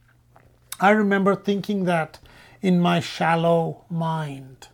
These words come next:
And I never saw that, that kid again. Several months later, I get a call on a Sunday morning. And the person who called me was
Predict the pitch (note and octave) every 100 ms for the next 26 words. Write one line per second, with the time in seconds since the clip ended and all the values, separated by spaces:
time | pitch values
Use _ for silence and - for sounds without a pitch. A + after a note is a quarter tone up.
0 | _ _ - _ _ _ _ _ _ _
1 | - F3 E3 D#3+ D3+ - _ _ _ -
2 | F#3 F#3+ G#3 G#3+ A3 - G3+ G3+ F#3+ F3+
3 | - - - _ _ F3 F3 - F#3+ F3
4 | E3+ E3+ D3+ C3+ - _ _ _ - -
5 | _ _ - - A3+ A#3+ C4+ B3+ A3 G#3+
6 | E3+ F#3+ G3 D#3 E3+ D#3 F#3 G3 G3+ F3+
7 | F#3+ F3+ E3+ - F3 E3+ E3+ E3 E3 E3
8 | D3+ B2+ A2+ _ _ _ _ - - -
9 | _ _ F3+ D#3+ D#3 D#3 D3+ D#3+ _ _
10 | _ _ _ _ _ _ _ _ - F#3
11 | A#3 B3+ C4 G#3 G3+ - G#3+ G#3+ A3 F#3
12 | F#3+ F#3+ F3+ F3 F3 E3+ D3